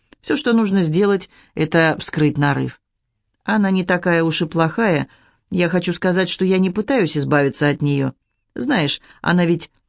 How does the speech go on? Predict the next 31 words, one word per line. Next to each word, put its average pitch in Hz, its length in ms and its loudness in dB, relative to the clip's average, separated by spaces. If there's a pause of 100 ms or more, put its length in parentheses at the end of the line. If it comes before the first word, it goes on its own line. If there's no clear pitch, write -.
чудачка. 190 640 -2 (540)
Как 156 160 0
говорит 160 360 2
Мирна, 175 460 2 (340)
чудаки 160 440 0
делают 170 400 2
нашу 165 320 0
жизнь 156 340 0
ярче. 160 580 -2 (520)
Да 151 180 0
и 147 80 4
что 190 220 -2
вообще 185 320 0
означает 147 500 0
«нормальный»? 139 600 0 (400)
Лис 147 240 0
может 156 280 2
быть 151 180 0
такой 160 300 0
щедрой. 147 520 0 (360)
Честно 240 300 -2
говоря, 208 480 2
она 190 180 0
не 196 140 2
настолько 190 420 -2
плохая». 127 540 -4 (540)
«Ну, 135 500 0
а 156 80 0
моя 147 380 2
бывшая 147 440 0
подруга 190 520 0